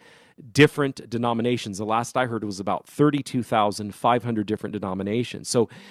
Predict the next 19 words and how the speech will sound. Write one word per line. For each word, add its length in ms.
the 140
understanding 540
of 60
what 120
constitutes 640
the 100
church, 440
where 80
the 100
church's 640
four 260
marks 360
in 60
the 80
Catholic 360
Church, 220
she 180
is 220
one, 440